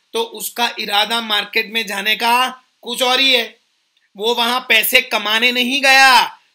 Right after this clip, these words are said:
पैसे लुटाने गया है। तो ऐसा तो बायर के दिमाग में क्या है कि वो पैसे लुटा रहा है, क्योंकि पैसा देकर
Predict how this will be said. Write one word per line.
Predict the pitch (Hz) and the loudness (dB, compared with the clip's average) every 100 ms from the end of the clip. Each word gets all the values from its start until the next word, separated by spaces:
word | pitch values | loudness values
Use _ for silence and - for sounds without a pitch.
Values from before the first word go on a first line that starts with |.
| _ | _
पैसे | 208 208 208 262 | 2 2 2 0
लुटाने | 240 214 214 226 240 277 | 0 -4 -2 2 4 2
गया | 269 262 254 | 2 0 2
है। | 226 202 180 143 _ _ - | 0 0 -2 -4 _ _ -8
तो | 240 - | -4 0
ऐसा | 196 196 240 | 0 2 -2
तो | 240 269 | -2 -4
बायर | 208 196 202 240 | -4 -2 0 0
के | 254 | -4
दिमाग | 247 226 208 240 233 | -6 -8 -6 -8 -6
में | 262 269 | -8 -6
क्या | 240 262 | 0 2
है | 277 277 214 156 _ _ - | 4 6 4 2 _ _ -10
कि | 240 | -6
वो | 247 | -6
पैसे | 254 226 214 214 254 | -4 0 0 0 -2
लुटा | 208 190 226 247 | -2 -4 2 2
रहा | 254 226 208 | 2 0 -2
है, | 196 180 185 185 _ _ _ | -2 0 0 -4 _ _ _
क्योंकि | 294 349 - 233 220 202 - _ - | -2 -2 0 0 0 -2 -12 _ -2
पैसा | 214 220 254 247 | 2 2 2 0
देकर | 196 190 208 214 247 269 | 0 -2 -2 0 0 0